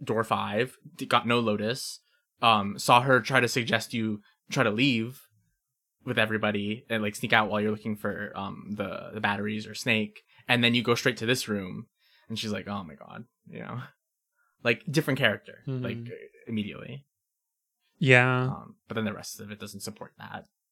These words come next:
Speaker 2: Yeah, and I just, I don't think the, the, the game's understanding of Lotus is sophisticated enough to think of her,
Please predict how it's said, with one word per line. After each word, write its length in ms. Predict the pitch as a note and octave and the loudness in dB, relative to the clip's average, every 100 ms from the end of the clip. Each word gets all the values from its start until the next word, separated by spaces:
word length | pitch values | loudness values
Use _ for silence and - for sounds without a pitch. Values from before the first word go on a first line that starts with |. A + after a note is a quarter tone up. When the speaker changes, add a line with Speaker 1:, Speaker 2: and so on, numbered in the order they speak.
| _ _ - | _ _ -2
Speaker 2:
Yeah, 280 | D#3 E3+ E3 | 6 8 8
and 100 | D3+ | 6
I 100 | F#3 | 4
just, 180 | F#3 - | 4 2
I 80 | E3 | 4
don't 220 | F#3 F3 | 4 2
think 240 | E3+ D#3 - | 0 0 0
the, 160 | C3+ - F3 | -2 -4 -2
the, 400 | C3 B2 C3 C3+ - - | 2 4 4 -2 -10 -4
the 80 | C#3 | -4
game's 500 | A#2+ B2+ B2+ B2 A#2+ | 0 2 2 0 -4
understanding 720 | C#3+ B2 B2 - B2 A#2+ A#2+ | -4 -2 -2 0 0 0 -2
of 140 | A#2+ | -2
Lotus 340 | A#2+ A#2 A#2+ C#3 | -2 0 -2 -4
is 80 | - | -4
sophisticated 840 | C3 - A#2 - - B2+ B2 A#2+ | -4 -4 -6 -6 -4 -2 -2 -4
enough 260 | A#2+ A#2+ - | -2 -2 -2
to 80 | - | -6
think 280 | - A#2 B2 | -6 -6 -4
of 100 | A#2 | -2
her, 480 | A#2 A#2 A#2 A#2 | -2 -2 -4 -8